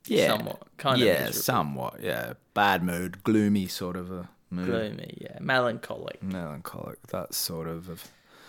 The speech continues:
Speaker 1: yeah, that sort of thing. Um, this week, we've got, we've got a special word.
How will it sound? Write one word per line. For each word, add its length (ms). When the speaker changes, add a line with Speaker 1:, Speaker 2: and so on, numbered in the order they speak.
Speaker 1:
yeah, 360
that 160
sort 140
of 60
thing. 220
Um, 460
this 340
week, 460
we've 140
got, 380
we've 100
got 100
a 40
special 500
word. 340